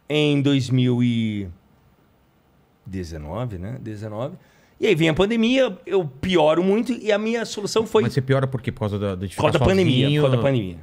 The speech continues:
Speaker 2: Tá.
Speaker 1: É, e aí eu, eu decido sair do Rio de Janeiro, vou pro, pra Fort-, pra Fortaleza. Vou pra Pernambuco, moro,
Speaker 2: Mas
Speaker 1: passo
Speaker 2: por que,
Speaker 1: a morar
Speaker 2: por que você decide ir pra lá?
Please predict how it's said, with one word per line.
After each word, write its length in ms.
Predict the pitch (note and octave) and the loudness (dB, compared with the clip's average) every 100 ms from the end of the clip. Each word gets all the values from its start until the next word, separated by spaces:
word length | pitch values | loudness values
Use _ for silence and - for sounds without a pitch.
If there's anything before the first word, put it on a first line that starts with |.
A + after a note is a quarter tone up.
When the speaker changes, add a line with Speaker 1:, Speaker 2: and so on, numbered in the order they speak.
| - | -16
Speaker 2:
Tá. 200 | - E2+ D#2+ - - _ _ - | -12 -10 -12 -18 -20 _ _ -10
Speaker 1:
É, 460 | B2 A#2 A#2 A#2 A#2 | -4 -2 -2 -4 -4
e 160 | C3+ | -2
aí 220 | C3+ D3 D#3+ | 0 2 2
eu, 440 | E3+ E3+ F3+ F#3+ - - | 2 -2 -8 -12 -18 -16
eu 120 | C#3+ | -12
decido 400 | C#3+ C3+ - D3+ | -8 -10 -10 -14
sair 240 | - D#3+ | -2 2
do 60 | D#3+ | 2
Rio 100 | D#3+ | 2
de 60 | E3 | 2
Janeiro, 340 | E3+ D#3+ F#3 | 0 0 -2
vou 200 | C#3+ D#3 | -2 -4
pro, 240 | D#3+ D3+ | -2 -4
pra 260 | D#3 C3+ C3+ C3 _ | -2 -2 -2 -4 _
Fort-, 280 | - C#3 - - | -14 -12 -12 -14
pra 200 | G#2+ F2+ | -10 -10
Fortaleza. 440 | - F2+ E2+ E2+ - _ _ _ - _ - | -12 -16 -14 -14 -18 _ _ _ -20 _ -14
Vou 80 | A#2 | -8
pra 160 | B2 | -4
Pernambuco, 680 | A#2 C3+ B2+ A#2+ E3+ - - _ _ _ _ - _ - | 0 2 2 0 -2 -6 -20 _ _ _ _ -20 _ -2
moro, 680 | A#2+ B2 C3 C3 C3 A#2+ G#2+ | 2 4 4 2 2 0 -2
Speaker 2:
Mas 80 | |
Speaker 1:
passo 180 | A2+ B2 | -2 -2
Speaker 2:
por 40 | B2+ | -2
que, 60 | |
Speaker 1:
a 20 | B2 | -2
morar 100 | A#2+ | -2
Speaker 2:
por 140 | B2 | -4
que 220 | A#2 G#2 | -2 -2
você 280 | F2+ F2+ F#2+ | -4 -8 -10
decide 360 | F2+ F2+ G2 F#2 | -8 -8 -10 -10
ir 20 | |
pra 200 | - F2+ | -8 -6
lá? 220 | E2+ D#2 | -6 -10